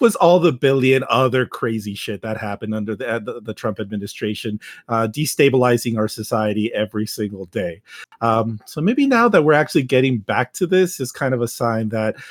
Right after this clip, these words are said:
at least some things are going back to at least a semblance of normality, um, under this administration, where we can actually go back and, and,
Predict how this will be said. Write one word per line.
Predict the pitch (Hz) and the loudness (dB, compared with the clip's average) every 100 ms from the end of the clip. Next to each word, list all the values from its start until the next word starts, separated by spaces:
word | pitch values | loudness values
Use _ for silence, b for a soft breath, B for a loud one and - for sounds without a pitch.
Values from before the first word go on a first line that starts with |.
| B B | B B
at | 117 | 0
least | 117 156 147 - | 2 2 0 2
some | 151 135 | 2 2
things | - 120 113 110 | 2 2 2 -2
are | 110 | -2
going | 104 113 110 107 | -2 0 2 0
back | 107 107 - | 0 -2 -4
to | - 113 104 101 101 b b _ | -6 -4 -2 -4 -8 b b _
at | 113 110 | -2 0
least | 139 143 | 0 0
a | 135 | -4
semblance | - 131 110 101 95 90 | 0 0 0 -2 -6 -8
of | 110 110 | -10 -6
normality, | 110 101 101 104 104 101 98 B B B - | -4 -2 -2 -2 -2 -4 -6 B B B -10
um, | 98 95 95 - _ 110 | -6 -6 -8 -14 _ -2
under | 117 110 107 | 0 0 -2
this | 110 110 - 110 | -2 -4 -8 -10
administration, | 104 95 95 90 95 - 98 - 139 147 | -8 -8 -8 -8 -8 -6 -6 0 0 2
where | 156 | 4
we | 151 | 4
can | 143 160 | 2 2
actually | 151 - 151 | 2 2 0
go | 131 131 | 2 2
back | 120 117 - | 4 0 0
and, | 110 110 117 | -2 -2 -4
and, | 120 120 110 104 | -8 -4 -4 -4